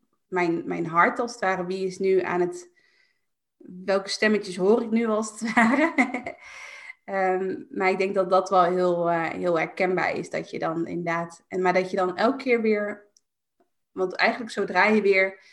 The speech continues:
contact met jezelf gaat maken, dus in mijn geval of in ons geval, dat we bijvoorbeeld Reiki bij onszelf gaan doen of even gaan mediteren of wat dan ook, dan voel je gelijk weer van, "Oh ja, nee, dit is wat ik te doen heb," als het ware. Dus dan, daardoor kan je ook heel erg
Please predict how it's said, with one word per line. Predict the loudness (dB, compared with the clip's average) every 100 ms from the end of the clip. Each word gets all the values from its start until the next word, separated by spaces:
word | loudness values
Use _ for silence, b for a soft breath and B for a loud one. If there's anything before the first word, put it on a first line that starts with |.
| b _
contact | -4 0 0 0
met | -2 -2
jezelf | -2 2 2 2
gaat | -2
maken, | 0 0 -2 -4
dus | -8 -8
in | -4 0
mijn | 2 0
geval | -2 -2 0 0 -6
of | -8
in | -8 -2
ons | -4 -4
geval, | -6 0 0
dat | 0 -4
we | -8 -12
bijvoorbeeld | -12 -12 -8
Reiki | 0 2 2 -4 -2
bij | -2
onszelf | -2 -4 -2 -2 -2
gaan | -6 -6
doen | -2 -2
of | -2
even | -4 -4 -4 -8 -10 b b b _
gaan | 0
mediteren | 2 2 0 4 4 4 2 0 0
of | -2
wat | -2 0
dan | 0
ook, | 2 0
dan | 0 -4 -4 B B _
voel | 2
je | 4
gelijk | 4 2 4 2
weer | 0 0 0
van, | -2 -4 0
"Oh | 4
ja, | 4 4 0
nee, | -2
dit | 0 -4
is | -4
wat | -6
ik | -6 -10
te | -10
doen | -8 -8
heb," | -10 -14
als | -16
het | -14
ware. | -10 -8 -8 -8
Dus | -10
dan, | -8 -8 -8 -16 _ _ _ _ _ _
daardoor | -2 2 2 0 -2
kan | -2
je | 0 -2
ook | -2
heel | 0 2
erg | 0 -6 -18